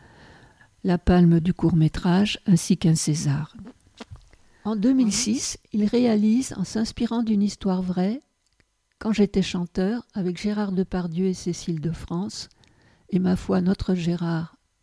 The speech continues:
pas du tout doublé, chante vraiment bien. Le film sera nommé sept fois pour les Césars et ne remportera seulement que celui de la musique et du son. Dans l'apparition en deux mille dix-huit,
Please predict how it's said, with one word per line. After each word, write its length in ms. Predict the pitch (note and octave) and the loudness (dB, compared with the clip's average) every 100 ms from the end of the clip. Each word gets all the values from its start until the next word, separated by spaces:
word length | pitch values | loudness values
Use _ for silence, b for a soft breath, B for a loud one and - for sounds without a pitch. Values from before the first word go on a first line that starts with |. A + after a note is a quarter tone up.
| _ | _
pas 140 | - A3+ | -2 0
du 160 | F#3+ | 2
tout 160 | F#3 F#3 | 0 -4
doublé, 500 | D#3+ D#3+ E3+ E3+ F#3 _ _ _ - | -6 -6 -2 -2 -4 _ _ _ -14
chante 300 | - D#3+ D3+ | -4 -2 -2
vraiment 400 | - D#3 D#3 D#3 | -2 -2 -2 -4
bien. 320 | - F3+ G3 _ _ _ b b b b b b b | -8 -10 -12 _ _ _ b b b b b b b
Le 180 | F#3 G#3+ | 4 4
film 320 | - B3+ A#3+ | 4 4 2
sera 360 | - G3+ G3+ | 2 -2 0
nommé 260 | F#3+ G3 G3 | 2 2 2
sept 320 | - A#3 A3+ | 0 -2 -2
fois 220 | - A3 | -2 -4
pour 180 | G#3+ G3 | -2 -2
les 100 | F#3 | -2
Césars 640 | F3 E3+ E3+ F3+ E3+ G3+ - _ b b b b b b | -2 -4 -4 -2 -2 -4 -8 _ b b b b b b
et 60 | F#3 | 0
ne 100 | F#3+ | 2
remportera 680 | G3 G3 - G3 - F#3+ F#3 | 4 2 2 -2 -2 0 0
seulement 500 | - F#3 F3+ F#3 G#3+ | 0 2 2 2 0
que 140 | - | -2
celui 340 | F3+ F#3 E3 F3+ | -4 -2 0 2
de 100 | E3+ | 4
la 140 | E3+ | 4
musique 440 | E3 E3+ E3 F3 E3 | 2 0 -2 -2 -4
et 60 | |
du 160 | D#3 D#3+ | -4 -6
son. 280 | - D3+ D#3 F3 _ _ _ _ _ _ _ _ - | -6 -6 -6 -8 _ _ _ _ _ _ _ _ -2
Dans 120 | F#3+ | 2
l'apparition 760 | G3 A3 A3+ A3 - - A#3 | 2 2 2 2 0 0 0
en 100 | G3+ | 0
deux 180 | F3 G3 | 2 2
mille 220 | G3 F#3 | 2 0
dix-huit, 640 | E3+ E3+ E3+ F#3 A3+ - | -2 -4 -2 -4 -4 -10